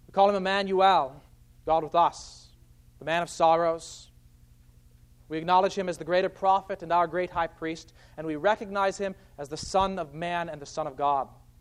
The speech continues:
Today, however, I also want you to consider one of Jesus' most amazing titles, brother. We learn this title from the Apostle Paul and from the book of Hebrews. In Romans eight twenty-nine,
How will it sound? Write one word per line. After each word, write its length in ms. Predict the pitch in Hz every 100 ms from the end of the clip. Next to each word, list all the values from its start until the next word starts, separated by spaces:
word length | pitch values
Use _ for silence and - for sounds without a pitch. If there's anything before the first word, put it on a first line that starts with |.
| _ - _ - - -
Today, 280 | 165 196
however, 440 | 196 160 165 165 196 - _ _ - -
I 80 | 151
also 320 | 160 180 170
want 280 | 165 170 170
you 60 |
to 60 | 160
consider 360 | 160 156 170 156
one 200 | 170 165
of 100 | 143
Jesus' 480 | 165 160 156 - - - - -
most 240 | 165 170
amazing 400 | 160 165 165 143
titles, 560 | 135 139 143 156 - - - - - _ _ _ -
brother. 280 | 151 139 113 - _ - - _ - - - - _ - -
We 100 | 170
learn 200 | 220 302
this 160 | 262 -
title 360 | - 196 196
from 160 | 208 180
the 80 | 165
Apostle 440 | - 170 170 175
Paul 400 | - 165 170 180
and 100 | 151
from 180 | 160 160
the 60 | 151
book 220 | 156 156
of 80 | 147
Hebrews. 640 | 180 151 139 131 - - - - - _ _ -
In 60 |
Romans 320 | 151 180 180 170
eight 160 | 175
twenty-nine, 680 | - 175 165 170 170 170